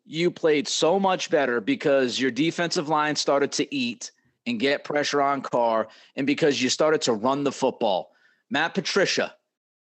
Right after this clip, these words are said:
why don't you understand what your team is? Why don't you get this, Matt Patricia? Can somebody on the staff sit him down and tell him, "Your best player is Ramondre Stevenson,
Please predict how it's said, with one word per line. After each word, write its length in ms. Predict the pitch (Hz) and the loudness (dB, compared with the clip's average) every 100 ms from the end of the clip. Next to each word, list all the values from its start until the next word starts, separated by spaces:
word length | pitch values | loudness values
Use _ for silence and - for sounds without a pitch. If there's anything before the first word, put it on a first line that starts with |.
| _ | _
why 240 | - 160 190 | -2 0 2
don't 240 | 214 214 | 2 2
you 100 | 247 | 2
understand 420 | 214 208 - 190 185 | 2 2 0 0 0
what 100 | 151 | -2
your 80 | |
team 380 | 147 - 180 156 | -4 -4 -2 0
is? 300 | 104 - - - _ _ | 0 -2 -6 -10 _ _
Why 200 | 151 170 | -4 0
don't 260 | 220 220 - | 2 0 0
you 100 | 226 | -2
get 280 | 143 196 - | 0 -2 0
this, 420 | 151 - - - _ 143 | -2 -2 -6 -10 _ -4
Matt 240 | 160 131 | -4 -2
Patricia? 600 | 143 - 170 - 101 80 _ _ - | -6 -2 0 0 -4 -8 _ _ -6
Can 100 | 190 | -4
somebody 520 | - - 269 277 262 | 0 0 0 2 2
on 100 | 240 | 0
the 80 | 214 | 0
staff 560 | - - 190 180 180 - - | -2 0 0 0 -2 -6 -4
sit 300 | - 226 - | 0 0 2
him 220 | 208 196 | 0 2
down 340 | 175 160 160 | 2 2 2
and 140 | 147 - | -2 -2
tell 260 | 175 165 | -2 0
him, 220 | 170 160 151 - - | -2 -4 -8 -6 0
"Your 140 | 180 | 0
best 420 | 123 202 208 - | 2 0 0 -4
player 320 | - 196 190 | -2 0 2
is 140 | 175 143 | 0 0
Ramondre 600 | 151 160 175 180 180 165 | 0 2 0 0 0 0
Stevenson, 880 | - - 190 180 170 180 165 160 | 0 2 2 2 0 0 0 -2